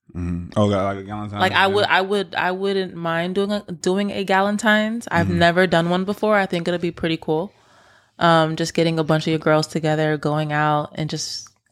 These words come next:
Speaker 2: you know, enjoying it. Peop-, like,
Speaker 1: Why can't
Speaker 2: enjoying
Speaker 1: guys be invited to the Galentine's?
Speaker 2: 'Cause it won't be a Galentine's.
Speaker 1: What,
Speaker 2: It'll
Speaker 1: what
Speaker 2: be
Speaker 1: does
Speaker 2: a
Speaker 1: Galentine's stand for? Gals only?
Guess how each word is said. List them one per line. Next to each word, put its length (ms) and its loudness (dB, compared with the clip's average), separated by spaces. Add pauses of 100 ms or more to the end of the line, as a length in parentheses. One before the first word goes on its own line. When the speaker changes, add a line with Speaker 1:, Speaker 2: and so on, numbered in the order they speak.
(120)
Speaker 2:
you 120 0
know, 100 0 (640)
enjoying 420 -6
it. 80 -14
Peop-, 280 -18
like, 80 -6
Speaker 1:
Why 140 0
can't 120 -6
Speaker 2:
enjoying 160 2
Speaker 1:
guys 220 6
be 120 4
invited 320 4
to 100 -4
the 60 -2
Galentine's? 640 -6
Speaker 2:
'Cause 140 -2
it 80 6
won't 160 4
be 80 2
a 80 4
Galentine's. 500 -2
Speaker 1:
What, 100 0
Speaker 2:
It'll 100 0
Speaker 1:
what 60 4
Speaker 2:
be 60 6
Speaker 1:
does 120 2
Speaker 2:
a 40 -2
Speaker 1:
Galentine's 420 2
stand 180 0
for? 220 -6
Gals 720 2 (100)
only? 280 -4